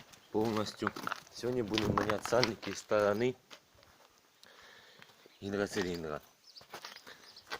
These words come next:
Зараз ми його почистимо трохи, зальємо масло,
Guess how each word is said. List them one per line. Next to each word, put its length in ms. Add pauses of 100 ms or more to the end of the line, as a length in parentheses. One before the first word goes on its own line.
Зараз 200
ми 120
його 200
почистимо 560
трохи, 420 (1040)
зальємо 500
масло, 440